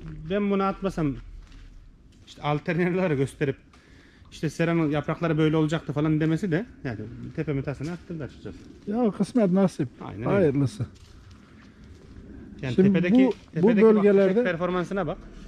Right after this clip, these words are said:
Speaker 1: O güne kadar yapılan beslemenin.
Speaker 2: Ee,
Speaker 1: Yani çatallamalar vesaire falan.
Speaker 2: bu bölgede
Speaker 1: Şimdi
Speaker 2: de biraz böyle, e, solgunları görüyorum şunlar.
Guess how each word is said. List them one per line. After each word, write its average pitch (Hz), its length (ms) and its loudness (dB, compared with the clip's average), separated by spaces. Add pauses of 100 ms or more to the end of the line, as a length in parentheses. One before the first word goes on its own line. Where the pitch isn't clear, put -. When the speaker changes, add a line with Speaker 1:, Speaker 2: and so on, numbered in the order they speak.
(200)
Speaker 1:
O 147 80 -6
güne 156 200 0
kadar 151 180 -2
yapılan 143 380 -4
beslemenin. 147 460 -6 (280)
Speaker 2:
Ee, 139 240 -6 (500)
Speaker 1:
Yani 123 240 -4 (120)
çatallamalar 147 680 -2
vesaire 135 440 -6
falan. 131 300 -6 (1300)
Speaker 2:
bu 226 160 0
bölgede 240 380 2
Speaker 1:
Şimdi 285 80 0
Speaker 2:
de 226 140 2
biraz 226 280 2
böyle, 214 400 2 (380)
e, 135 40 -2
solgunları 185 640 4
görüyorum 131 460 2
şunlar. 143 560 0